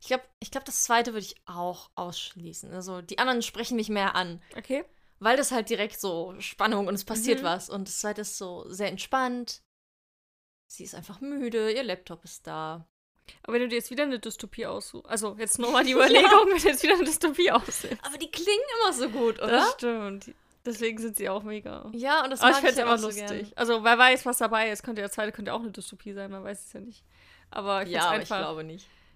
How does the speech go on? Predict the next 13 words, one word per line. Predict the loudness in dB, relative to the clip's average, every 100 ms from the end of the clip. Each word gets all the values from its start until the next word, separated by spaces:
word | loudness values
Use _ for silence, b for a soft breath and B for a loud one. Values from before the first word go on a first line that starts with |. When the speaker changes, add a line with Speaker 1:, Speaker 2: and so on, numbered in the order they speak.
| b
Speaker 2:
ich | -14
find's | -10
einfach | -10 -12
spannend. | -12 -6 -6 -6 -12 -18 -20 _ _ -12
Speaker 1:
Ja. | -8 -8 -10 -14 _ _ _ _ _ _ -6
Soll | -2
ich | 0
mal | -2
eine | -2
Entscheidung | -2 -2 -2 -6
treffen | -8 -8 -6
oder | -8 -8
willst | -10 -14